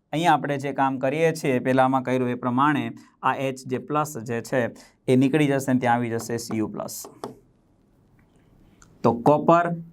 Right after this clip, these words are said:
એસિટાઇલાઇડ જેના કલર કેવો આવશે? લાલ, લાલ અવક્ષેપ મળશે. એન એચ ફોર સી એલ, અહીંયાથી એન એચ ફોર, અહીંયાથી સી એલ, એન એચ ફોર સી એલ અને એચ ટુ ઓ. ખતમ.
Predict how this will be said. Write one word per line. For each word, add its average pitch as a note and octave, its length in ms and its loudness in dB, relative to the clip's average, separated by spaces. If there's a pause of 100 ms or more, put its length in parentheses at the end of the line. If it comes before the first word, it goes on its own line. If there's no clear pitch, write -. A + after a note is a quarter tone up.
એસિટાઇલાઇડ A#2 600 2
જેના C3 240 4
કલર C3+ 360 -2
કેવો C#3 240 0
આવશે? C#3 340 -2
લાલ, A2 360 -2
લાલ C3+ 300 2
અવક્ષેપ A2+ 440 -2
મળશે. F#2 380 -6 (840)
એન D3 140 6
એચ F3 160 2
ફોર B2+ 240 2
સી - 200 -2
એલ, A#3+ 160 6 (500)
અહીંયાથી C3 260 4
એન B2 140 4
એચ C3 140 0
ફોર, G3 180 2
અહીંયાથી B2 320 -2
સી D3+ 160 0
એલ, E3 180 2 (240)
એન B2+ 100 2
એચ B2+ 160 2
ફોર B2+ 180 0
સી D#3+ 180 0
એલ F#3 240 4
અને A2+ 220 -4
એચ - 180 -10
ટુ D#2+ 80 -8
ઓ. - 160 -12 (1400)
ખતમ. F#3 340 2